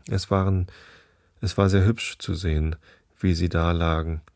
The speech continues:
und die Flügel wie Segel aufspannten, um einen guten Eindruck auf die Fremden zu machen. Sie machten nicht eine einzige Bemerkung, und Akka war ganz erstaunt.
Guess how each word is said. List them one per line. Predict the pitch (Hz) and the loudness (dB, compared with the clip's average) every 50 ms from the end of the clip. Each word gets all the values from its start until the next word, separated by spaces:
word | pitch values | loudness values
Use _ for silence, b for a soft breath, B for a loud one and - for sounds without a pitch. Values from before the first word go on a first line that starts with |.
| _ | _
und | - 95 87 | -8 -6 -4
die | 92 85 | -4 -4
Flügel | 80 - - 98 101 95 95 95 90 85 - | -4 -2 0 0 0 2 2 2 2 2 0
wie | 87 | -4
Segel | 85 101 87 90 92 90 95 92 85 85 | -6 -2 0 0 2 2 2 2 2 0
aufspannten, | 87 92 90 90 - - - 92 85 85 - 95 90 87 87 B B B B B B B B B | -2 -2 -4 -4 -6 -8 -4 -2 -2 -2 -2 -2 -2 -2 -2 B B B B B B B B B
um | - 101 95 90 | 0 0 0 2
einen | 90 - 87 85 85 82 | 2 0 0 0 0 0
guten | - 95 98 98 - 95 87 | 0 -2 -2 -2 -2 -4 -4
Eindruck | - - 90 92 92 92 95 92 90 - 85 | -2 0 2 2 4 4 4 2 2 0 -4
auf | 85 - | -6 -6
die | - - | -6 -10
Fremden | - - - 92 92 98 95 98 | -8 -2 0 0 0 0 -4 -6
zu | - - - | -10 -8 -8
machen. | 85 - 87 - - - 87 - B B B B B B B B B B B B | -8 -8 -8 -10 -10 -12 -16 -16 B B B B B B B B B B B B
Sie | - - - 98 90 | -12 -4 0 2 4
machten | 92 90 90 - - - 92 85 85 85 82 B B B B B B B B B B - | 4 4 2 0 -2 0 0 2 2 0 -2 B B B B B B B B B B -2
nicht | 104 98 92 - - | 0 0 0 0 0
eine | - 85 85 - - - | -2 0 0 0 -2 0
einzige | - 92 104 110 - - 113 107 101 | 0 0 0 0 -2 -4 -4 -2 -2
Bemerkung, | 104 98 90 90 92 101 104 - - 90 90 90 - b b b b b b b | 0 2 2 2 2 2 0 -2 -4 -6 -6 -8 -10 b b b b b b b
und | b - 90 85 - | b -4 -4 -2 -2
Akka | 87 85 - 87 82 | -2 -4 -2 -4 -4
war | 87 85 82 | -2 -2 0
ganz | 85 82 82 - - | 0 0 -2 -2 -4
erstaunt. | - 90 - - 92 82 82 - - - | -6 -6 -4 -2 -2 -2 -2 -6 -8 -14